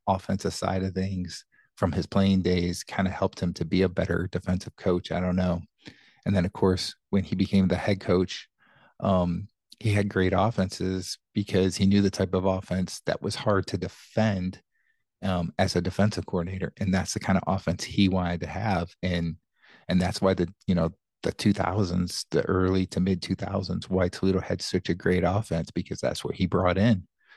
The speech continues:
Um, you know, he coached, um, at Toledo as a defensive coordinator when they played Louisiana Tech one year,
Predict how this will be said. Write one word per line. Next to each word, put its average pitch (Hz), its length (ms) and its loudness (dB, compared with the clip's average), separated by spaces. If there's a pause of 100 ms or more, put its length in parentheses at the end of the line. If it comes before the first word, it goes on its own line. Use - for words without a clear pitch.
(480)
Um, 87 440 -4 (1040)
you 104 140 2
know, 85 100 2
he 98 560 2 (480)
coached, - 640 -2 (280)
um, 95 420 -2
at 98 180 -2
Toledo 107 640 2 (380)
as - 80 -12
a 107 60 -8 (100)
defensive 101 440 0
coordinator 95 420 2
when 95 160 2
they 92 80 0
played 95 260 0
Louisiana 92 500 0
Tech - 300 -6
one 90 220 -2
year, 85 280 -6